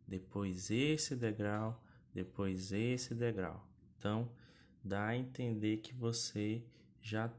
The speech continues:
tem uma certa ideia das várias fases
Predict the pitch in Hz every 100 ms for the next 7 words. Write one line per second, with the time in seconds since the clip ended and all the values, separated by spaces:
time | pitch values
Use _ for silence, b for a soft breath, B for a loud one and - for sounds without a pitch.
0 | - 117 127 127 120 120 - 117 120 131
1 | - 123 110 98 101 107 120 - - B
2 | B B B - - 104 110 107 113 147
3 | 165 160 - - 104 101 107 117 - 151
4 | - -